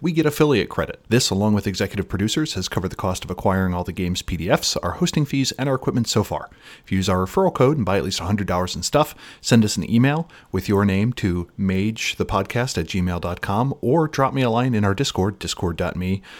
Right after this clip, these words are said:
slash mates the podcast, and we'll give you a shout out in the next episode we record.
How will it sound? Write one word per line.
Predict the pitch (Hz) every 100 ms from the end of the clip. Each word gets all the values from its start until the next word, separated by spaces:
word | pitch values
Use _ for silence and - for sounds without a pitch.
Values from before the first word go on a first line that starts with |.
| -
slash | - - 90 92
mates | 92 90
the | -
podcast, | - 123 127 120 120
and | 160
we'll | 170
give | 147
you | 139
a | 123
shout | - 117
out | 107 82
in |
the | 95
next | 98 - 92
episode | 90 - 82
we | 82
record. | 76 82 80 69